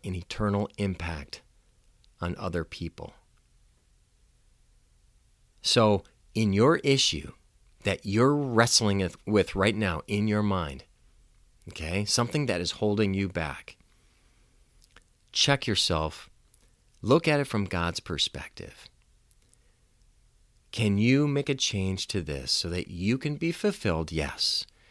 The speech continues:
That you can be happy about what you're doing and how you're doing it, but that you can also be helping other people,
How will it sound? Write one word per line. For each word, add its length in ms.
That 220
you 260
can 200
be 120
happy 680
about 420
what 240
you're 160
doing 400
and 80
how 200
you're 180
doing 320
it, 160
but 140
that 180
you 320
can 380
also 500
be 200
helping 520
other 260
people, 560